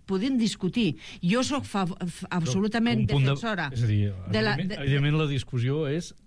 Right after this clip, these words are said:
Speaker 2: iniciàtica, no? Però que sembla un punt de partida, no?
Speaker 1: Va, exacte, però vull dir, aquest, això de la renda universal,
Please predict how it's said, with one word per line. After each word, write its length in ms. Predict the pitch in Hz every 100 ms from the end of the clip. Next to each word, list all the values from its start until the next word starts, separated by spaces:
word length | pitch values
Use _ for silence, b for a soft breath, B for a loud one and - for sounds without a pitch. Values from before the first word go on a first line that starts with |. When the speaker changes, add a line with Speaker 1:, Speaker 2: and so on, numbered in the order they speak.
| -
Speaker 2:
iniciàtica, 680 | - 127 107 131 113 104 98
no? 140 | 98 180 B B B - -
Però 220 | - 95
que 100 | - 90
sembla 280 | - 107
un 60 | 107
punt 80 | 104
de 60 | 98
partida, 440 | 90 87 117 92 -
no? 80 | 151 147
Speaker 1:
Va, 100 | -
exacte, 400 | 214 240 277 - 123
però 160 | 202
vull 140 | 214 277
dir, 140 | 269 -
aquest, 380 | 226 285 - 233
això 220 | 208 302
de 80 | 339
la 80 | 302
renda 300 | 269 240 226
universal, 560 | 220 196 - 196 165